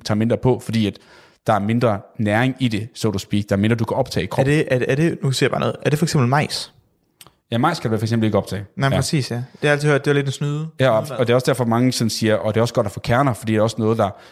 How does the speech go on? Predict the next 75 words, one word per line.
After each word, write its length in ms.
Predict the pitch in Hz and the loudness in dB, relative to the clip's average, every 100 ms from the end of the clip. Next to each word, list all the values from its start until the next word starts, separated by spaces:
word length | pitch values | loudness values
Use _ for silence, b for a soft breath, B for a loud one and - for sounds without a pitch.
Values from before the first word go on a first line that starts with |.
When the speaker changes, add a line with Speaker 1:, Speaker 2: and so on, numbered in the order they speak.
| B | B
Speaker 1:
gør, 160 | - 120 | 0 2
at 180 | 110 - | 0 -6
de 60 | |
fordøjes 320 | 107 117 120 110 | -4 0 2 2
bare 140 | 101 | 0
længere 200 | 113 120 | 0 -2
tid, 140 | - | -2
men 100 | 120 107 | -4 -2
du 60 | |
kan 80 | 117 | -2
ikke, 140 | 131 - | -2 -6
mange 140 | 131 123 | -4 -2
af 60 | |
de 80 | 123 | -2
her 40 | 113 | -2
kerner 220 | 123 117 | -2 -2
kan 60 | |
du 60 | 113 | -4
ikke 120 | 120 | -4
fordøje 360 | - - 131 98 - | -4 0 0 0 -4
på 60 | |
samme 240 | 104 101 98 | -4 -2 -2
måde. 280 | 87 90 92 _ _ - | -2 -2 -4 _ _ -6
Speaker 2:
Ja. 120 | 107 - - | -6 -6 -4
Speaker 1:
Øhm, 280 | 95 87 87 | -2 -2 -4
Speaker 2:
Ja, 60 | 117 | -6
ja, 120 | 107 | -6
ja. 60 | 76 113 | -8 -4
Speaker 1:
ja. 120 | 90 - B B B B | -4 -6 B B B B
Men 100 | 101 | -4
det 20 | |
er 40 | 101 | 0
selvfølgelig 200 | 120 113 | 2 2
ikke, 80 | 104 | 0
du 60 | |
kan 100 | 101 | 0
jo 60 | 117 | 0
ikke 60 | 120 | 2
kun 160 | 123 | 0
indtage 260 | 110 98 90 | 2 0 0
det, 140 | 87 | -2
fordi 120 | - | -4
så 100 | 95 | -4
f-, 180 | 104 - _ _ | -4 -6 _ _
får 160 | - 107 | -4 -2
du 60 | |
ikke 60 | 98 | -2
noget 140 | 92 | -6
med. 80 | 87 | -2
Speaker 2:
Ja, 60 | 127 | 0
det 80 | 135 | 0
er 80 | |
klart. 180 | 139 120 - | -2 -4 -4
Men 80 | 131 | -2
det 60 | 135 | 0
er 40 | |
jo 60 | 123 | 0
også 140 | 170 | -2
specielt, 320 | - - 202 - | -6 -2 -2 0
fordi 140 | 131 | 0
så 120 | 180 | 0
skulle 160 | 185 170 | 0 2
man 80 | 131 | 2
jo 40 | |
i 20 | |
princippet 540 | - 135 - 175 131 - | 2 0 2 4 2 0
tage 160 | - 160 | 2 2
sådan 300 | 165 131 120 | 4 2 4
en, 80 | |
øh, 300 | 113 110 113 | 4 4 2
sådan 200 | 113 135 | 2 0
en 60 | 123 | 0
pille 300 | - 135 156 | 2 2 2
der, 260 | 156 110 107 | 2 0 -2
før, 540 | - 139 123 107 | -2 0 2 2